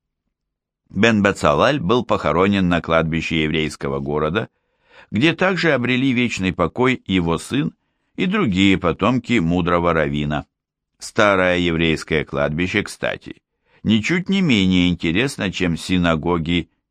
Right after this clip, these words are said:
и экспонаты музея. На первый взгляд, оно похоже на хаос камней. Двенадцать тысяч остроконечных древних обелисков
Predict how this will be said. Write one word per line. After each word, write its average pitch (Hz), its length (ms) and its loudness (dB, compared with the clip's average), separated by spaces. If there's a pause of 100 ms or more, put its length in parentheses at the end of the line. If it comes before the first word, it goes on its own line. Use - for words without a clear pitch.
(160)
и 95 140 4
экспонаты 90 600 0
музея. 78 600 -2 (720)
На 139 140 0
первый 185 360 2
взгляд, 82 540 0 (420)
оно 151 260 2
похоже 151 540 0
на 113 180 4
хаос 113 600 2
камней. 82 580 0 (560)
Двенадцать 156 720 0
тысяч 135 540 -2 (140)
остроконечных 98 1000 0
древних 85 520 2
обелисков 92 680 -2